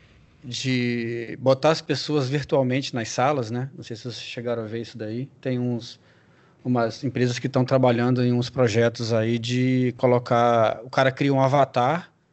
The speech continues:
e aí ele circula na sala, então vai, vai ser, t-, ter uma dinâmica um pouco mais natural, assim, em relação ao, ao evento tradicional, tipo, quem quer fazer pergunta levanta a mão, e você vê o cara levantando a mão, então tem mais uma,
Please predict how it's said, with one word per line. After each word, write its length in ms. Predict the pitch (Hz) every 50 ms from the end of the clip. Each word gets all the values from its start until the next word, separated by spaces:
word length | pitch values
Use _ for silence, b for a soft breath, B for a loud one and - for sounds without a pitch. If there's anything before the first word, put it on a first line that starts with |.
| _ _ _ _ _ - - - - - - - - -
e 160 | - 127 123 123
aí 440 | 120 120 117 117 117 120 123 123 131
ele 560 | 135 135 139 143 143 143 143 139 135 127 123
circula 460 | - - 147 127 - - 165 160 151 139
na 120 | 131 120
sala, 640 | - - - 139 127 139 156 160 151 170 165 151 135
então 280 | 123 127 147 147 147 151
vai, 140 | 160 165 - 156 143
vai 140 | 127 127 156
ser, 140 | - - 165
t-, 200 | - - - -
ter 160 | _ - - 156
uma 120 | 156 156
dinâmica 420 | 143 147 143 151 156 156 147 -
um 60 | 156 135
pouco 240 | - 156 - -
mais 140 | 156 156 139
natural, 580 | 151 156 156 - 170 151 131 123 127 131 127 120
assim, 220 | 113 - - 123 117
em 40 |
relação 460 | 113 117 120 120 117 - - 120 120 120
ao, 380 | 123 120 117 117 117 117 - -
ao 60 | 123
evento 300 | 120 113 123 127 120 123
tradicional, 600 | - 123 123 123 - - 135 123 120 120 117 113 110
tipo, 360 | - 117 - 123 120 113 107 b b b b b b b b b
quem 120 | b - 139
quer 120 | - 151
fazer 220 | - 143 135 139 147
pergunta 340 | - 135 131 147 131 -
levanta 360 | 127 127 120 123 135 131 156 143
a 20 |
mão, 260 | 131 139 160 170 143
e 60 | 131
você 140 | 127 - 135 113
vê 80 | 127
o 80 | 139 127
cara 180 | - 135 123
levantando 460 | 127 123 120 117 123 123 120 110 113 135
a 80 | 139
mão, 440 | 131 123 127 139 151 151 135 120 117
então 240 | 113 - - 127 131
tem 160 | 127 - 143
mais 220 | 135 135 139 139 135
uma, 280 | 135 139 139 135 131